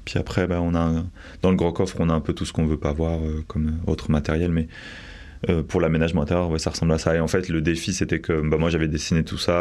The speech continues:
euh, pour moi seul, euh, pensant que je partais seul. Et donc, ça a été de s'adapter, euh, là-dedans à deux, euh, revoir certaines mesures pour que ça te convienne aussi.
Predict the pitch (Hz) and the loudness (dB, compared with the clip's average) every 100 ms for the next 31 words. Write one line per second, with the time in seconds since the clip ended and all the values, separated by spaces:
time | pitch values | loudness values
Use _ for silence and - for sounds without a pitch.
0 | 87 80 76 - - 80 78 76 92 90 | 2 0 -2 -4 -2 0 0 2 0 0
1 | 80 - 80 85 78 - - 71 - 95 | -2 -4 -2 -2 -2 -4 -4 -4 -2 -4
2 | - - - - - - - - 82 80 | -6 -18 -20 -20 -20 -18 -4 0 2 2
3 | 80 76 85 85 78 76 - 85 82 78 | 0 0 0 0 0 -2 -2 0 2 2
4 | 76 78 80 78 73 80 87 78 80 - | 0 0 0 2 2 2 2 0 -6 -16
5 | - - - 90 90 - 90 - 85 82 | -20 -20 -2 0 0 0 -2 0 2 2
6 | 82 - 82 - 78 87 82 82 80 - | 0 -2 -4 -4 -2 0 2 2 2 2
7 | 110 | 0